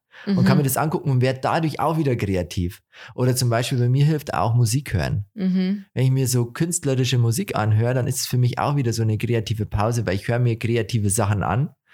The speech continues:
Speaker 1: und werde dadurch
Speaker 2: Ja.
Speaker 1: auch wieder kreativer. Oder was auch wirklich sehr, sehr gut hilft, zumindest mir,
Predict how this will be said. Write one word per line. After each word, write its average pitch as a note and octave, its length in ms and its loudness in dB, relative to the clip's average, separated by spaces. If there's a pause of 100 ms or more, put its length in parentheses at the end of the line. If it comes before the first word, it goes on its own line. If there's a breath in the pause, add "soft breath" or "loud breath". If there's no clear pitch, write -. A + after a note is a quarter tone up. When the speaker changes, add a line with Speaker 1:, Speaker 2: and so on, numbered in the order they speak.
(460 loud breath)
Speaker 1:
und A#2+ 240 0
werde B2+ 260 0
dadurch F#3+ 200 2
Speaker 2:
Ja. G#2 120 0
Speaker 1:
auch D3 60 -2
wieder C3 140 0
kreativer. F#2 640 -2
Oder G3+ 500 -2 (340 soft breath)
was A#2+ 260 -4
auch - 380 -4 (100)
wirklich C#3+ 460 -2
sehr, A#2 180 0
sehr G2 140 0
gut F2 220 -4
hilft, G#2 300 -2
zumindest G2 440 0
mir, C3 220 2